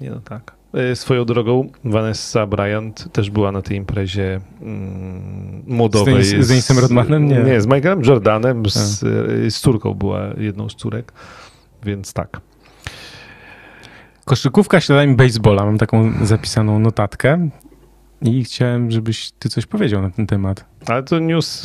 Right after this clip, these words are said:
Speaker 1: z ProBasketu, że kolejny pomysł na uatrakcyjnienie rozgrywek, czyli
Speaker 2: Mhm.
Speaker 1: zagranie meczu niekoniecznie w warunkach, do których się przyzwyczailiśmy.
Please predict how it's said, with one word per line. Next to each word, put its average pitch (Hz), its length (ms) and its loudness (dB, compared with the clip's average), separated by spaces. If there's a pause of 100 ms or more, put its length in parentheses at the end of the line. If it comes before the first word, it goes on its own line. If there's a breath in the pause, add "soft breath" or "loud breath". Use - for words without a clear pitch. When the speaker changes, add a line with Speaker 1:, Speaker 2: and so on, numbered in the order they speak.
Speaker 1:
z - 140 -12
ProBasketu, 139 640 2
że 127 140 2 (260)
kolejny 127 360 2
pomysł 120 520 -4 (460)
na 117 400 -2 (1800 loud breath)
uatrakcyjnienie 117 1000 -2 (200)
rozgrywek, 117 640 -2
czyli 127 160 0 (320)
Speaker 2:
Mhm. 110 40 -8 (680 loud breath)
Speaker 1:
zagranie 117 460 2
meczu 117 600 2
niekoniecznie 117 760 -2
w - 360 -16
warunkach, 107 540 2
do 104 100 0
których 107 280 0
się 107 100 -2
przyzwyczailiśmy. 110 880 0